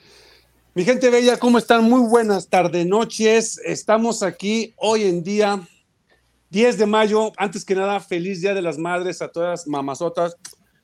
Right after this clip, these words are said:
Les mando un besote en su día. Quiero comentarles que hoy tenemos una mesa de análisis y tenemos unos personajazos con nosotros. Están con nosotros mi estimado Polaris T V, lo vamos a añadir aquí,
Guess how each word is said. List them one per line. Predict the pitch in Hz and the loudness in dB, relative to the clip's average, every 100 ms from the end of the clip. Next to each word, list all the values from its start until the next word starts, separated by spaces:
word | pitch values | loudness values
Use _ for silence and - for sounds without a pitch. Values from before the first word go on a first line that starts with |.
| _ | _
Les | 139 | -8
mando | 139 175 185 | -2 0 0
un | 190 | 0
besote | 180 151 - 196 190 185 202 _ _ _ - | -2 -2 0 0 2 -2 -2 _ _ _ -6
en | 147 | -6
su | 147 160 | -2 -2
día. | 160 190 196 202 _ _ _ _ | 2 2 2 -2 _ _ _ _
Quiero | 185 226 240 | 0 2 2
comentarles | 220 180 165 196 202 214 202 | 2 2 2 2 2 0 -4
que | - 190 | -2 0
hoy | 202 | 0
tenemos | 202 196 202 180 | -2 -2 -4 -4
una | 202 | -6
mesa | 202 196 190 | -2 -2 -2
de | 190 | -2
análisis | 151 156 190 185 180 170 | -2 -2 -4 -4 -6 -8
y | |
tenemos | 165 160 175 190 196 165 - - | -8 -6 -2 0 0 -2 -8 -10
unos | 196 - | -8 -10
personajazos | - 180 160 - 180 160 156 - 170 180 185 - 175 - - | -4 -2 -2 -4 -6 -4 -6 -6 -6 -4 -6 -4 -6 -8 -14
con | 147 135 | -10 -10
nosotros. | 135 - 165 160 147 - - _ _ _ _ | -8 -6 -6 -4 -8 -8 -20 _ _ _ _
Están | 143 208 214 | -4 -2 0
con | 214 | 0
nosotros | 190 208 208 208 208 - _ _ _ | 0 -2 2 2 2 -4 _ _ _
mi | 160 185 | 0 2
estimado | 180 - 185 208 214 214 220 202 _ _ | 2 0 0 2 4 4 4 0 _ _
Polaris | 170 170 180 214 196 | 2 4 4 4 0
T | - | 0
V, | 190 208 | 0 2
lo | |
vamos | 196 196 180 | 2 0 -2
a | |
añadir | 165 160 160 190 | -2 0 2 2
aquí, | 190 - 190 208 226 | 0 0 0 0 -2